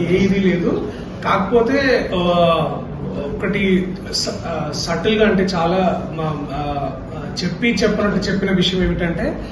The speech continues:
ఆ, మన, మన వ్యక్తిగత నమ్మకాల్ని ఎదుటి వారి మీద రుద్దితే ఎటువంటి ఇబ్బందులు వస్తాయనే ఒక విషయం మాత్రం తెలుస్తుంది. అంటే,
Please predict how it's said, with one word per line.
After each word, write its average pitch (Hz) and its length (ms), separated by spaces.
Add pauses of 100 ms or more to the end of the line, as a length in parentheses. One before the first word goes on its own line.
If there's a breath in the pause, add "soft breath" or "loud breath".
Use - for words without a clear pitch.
(320 loud breath)
ఆ, 151 340 (160)
మన, 175 140 (500)
మన 185 200
వ్యక్తిగత 214 480
నమ్మకాల్ని 196 920
ఎదుటి 185 260
వారి 214 360
మీద 196 100
రుద్దితే 190 400
ఎటువంటి 185 400
ఇబ్బందులు 180 380
వస్తాయనే 165 460
ఒక 160 80
విషయం 185 380
మాత్రం 190 280
తెలుస్తుంది. 160 420
అంటే, 156 300